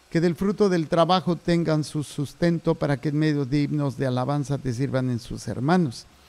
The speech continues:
y que a través de esta palabra también, Señor, entre en la conversión, la santificación,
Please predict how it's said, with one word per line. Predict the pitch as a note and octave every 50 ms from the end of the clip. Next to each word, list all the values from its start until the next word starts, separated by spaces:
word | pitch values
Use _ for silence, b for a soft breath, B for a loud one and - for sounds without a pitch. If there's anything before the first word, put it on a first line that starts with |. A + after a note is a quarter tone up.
| B B B B B -
y | C3+
que | - F3+
a | F3
través | - G3 F#3+ F3+ F3+ G3+ G3+ F#3 D#3+ D#3
de | F3 E3+ E3+
esta | F3 - - - D#3
palabra | - - C#3+ C#3+ D#3 F3 E3+ C#3+ D3 D3
también, | - - C#3 C3+ C3+ D#3 D#3 D#3 D3+
Señor, | - - D3 C#3+ D3 E3 F3+ F3 - B B B B B B B -
entre | - G#3 G#3+ G3 E3+ - C3+ C3
en | C3 C3 A#2+
la | A#2+ A#2+ A#2+
conversión, | - C3+ C3 C3 B2 C3+ C3 A#2 - - D3+ D3+ D3 D3 C#3 C#3
la | C#3 C3+
santificación, | C3 - - C3 C3+ B2+ - B2+ A#2+ C3+ B2+ - - B2+ B2+ - - D3 D#3 D#3+ D3+